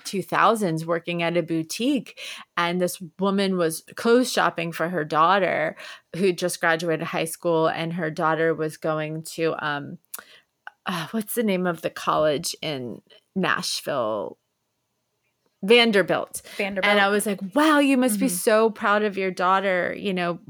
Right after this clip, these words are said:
Speaker 1: for getting into Vanderbilt. Like, what an amazing school." And she goes, "The mother," right in front of her daughter,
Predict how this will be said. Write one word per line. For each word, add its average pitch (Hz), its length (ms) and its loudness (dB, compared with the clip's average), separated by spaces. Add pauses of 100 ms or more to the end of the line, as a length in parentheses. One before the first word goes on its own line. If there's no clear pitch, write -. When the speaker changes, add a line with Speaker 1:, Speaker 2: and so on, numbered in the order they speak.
(120)
Speaker 1:
for 175 380 2
getting 180 280 -2
into 180 180 -4
Vanderbilt. 190 540 2
Like, 165 140 -4
what 180 140 0
an 175 80 0
amazing 175 460 -2
school." 220 300 -2
And 180 180 -2
she - 160 -4
goes, 185 360 0 (260)
"The 226 60 4
mother," 254 300 6
right 233 240 4
in 277 120 2
front 262 220 0
of 240 100 0
her 220 100 6
daughter, 190 480 4